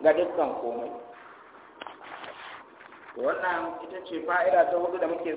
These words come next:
samu a cikin wannan hadisi. Fa'ida ta biyar,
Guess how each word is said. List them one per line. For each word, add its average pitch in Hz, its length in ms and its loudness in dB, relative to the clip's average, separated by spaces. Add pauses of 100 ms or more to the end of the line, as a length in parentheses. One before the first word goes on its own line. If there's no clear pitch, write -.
samu 180 300 10
a 147 180 4
cikin 170 200 0
wannan 170 360 6
hadisi. 151 480 0 (640)
Fa'ida 185 480 12
ta 196 120 8
biyar, 180 380 10